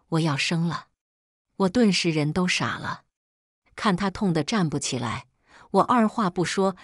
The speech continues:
就把她扶上车往医院赶。我问她：“江鹤呢？大伯和大伯母呢？”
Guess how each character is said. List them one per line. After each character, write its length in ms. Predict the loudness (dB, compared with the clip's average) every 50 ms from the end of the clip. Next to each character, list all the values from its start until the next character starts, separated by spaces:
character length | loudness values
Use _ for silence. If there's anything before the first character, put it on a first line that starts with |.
| -20 -18 _
就 160 | 0 0 2
把 160 | 2 0 -6
她 180 | -4 -4 -6 -6
扶 240 | -6 -4 -4 -4 -2
上 260 | -2 -2 -2 -2 -2
车 320 | -4 -2 -2 -2 -2 -2 -6 _ _ _ _ _
往 240 | 0 0 0 -2 -4
医 240 | -2 -2 0 2 2
院 240 | 2 2 0 -2
赶。 280 | -4 -6 -8 -8 -10 -14 _ _ _ _ _ _ _ _ _ _ _ _ _
我 140 | -2 0 2
问 200 | 4 4 2 2
她 340 | 2 0 -4 -4 -4 -6 -12 _ _ _ _ _ _ _
：“江 240 | -2 0 0 0
鹤 280 | 0 0 -2 0 0 0
呢？ 240 | 0 -4 -6 -10 _ _ _ _ _ _ _ _ _ _ _ _ _ _ _
大 200 | -4 -2 -2 -2
伯 280 | 0 0 2 2 2 2
和 180 | 0 -2 -4
大 240 | -2 -2 -2 -2 -2
伯 180 | -2 -2 0 4
母 260 | 4 4 4 2 0
呢？” 260 | -2 -4 -4 -6 -10